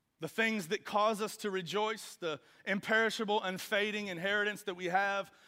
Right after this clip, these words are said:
for those that are in Christ Jesus. He's, he says in, in ten through twelve that those people of old, before Jesus came, he told them that it was coming one day, and they rejoiced in that.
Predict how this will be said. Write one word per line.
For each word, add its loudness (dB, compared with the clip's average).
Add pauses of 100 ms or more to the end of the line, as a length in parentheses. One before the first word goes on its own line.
(160)
for -4
those 0
that 0
are 2
in -4
Christ -2
Jesus. -6
He's, -8 (720)
he 0
says 2
in, 4
in -2
ten 2
through -2
twelve 2
that 2 (260)
those 0 (800)
people 4
of 4
old, 6
before 4
Jesus -2
came, 0
he 2
told 2
them 0 (280)
that 6
it 6
was -2
coming 6
one 4
day, 6
and 2
they 6
rejoiced 2
in -8
that. 2